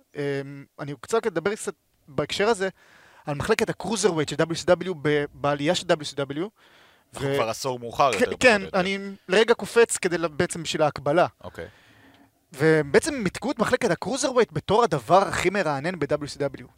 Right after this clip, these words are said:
Speaker 1: יכול להיות שזה היה נחמד, זה היה מופע לוליינות, בוא נקרא לזה במרכאות, ש-, שמשך את הקהל, שאהב את הקהל, אבל אני לא בטוח שהקהל קנה בשביל זה כרטיסים. באותו מקרה,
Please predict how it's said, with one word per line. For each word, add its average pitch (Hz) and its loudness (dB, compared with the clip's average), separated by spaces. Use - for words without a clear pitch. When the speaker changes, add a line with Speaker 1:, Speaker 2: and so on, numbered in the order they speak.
Speaker 1:
יכול - -6
להיות 175 -2
שזה 175 -2
היה 160 2
נחמד, 151 -2
זה 131 -6
היה 151 6
מופע 170 -2
לוליינות, 156 -2
בוא 185 -2
נקרא 190 0
לזה 180 2
במרכאות, 170 -4
ש-, - -6
שמשך 156 4
את 247 0
הקהל, 220 6
שאהב 160 -2
את 214 -2
הקהל, 220 4
אבל 156 0
אני 160 -4
לא 190 -6
בטוח - 4
שהקהל 175 4
קנה 156 0
בשביל 151 -8
זה 139 -8
כרטיסים. 123 -12
באותו 143 -2
מקרה, 269 0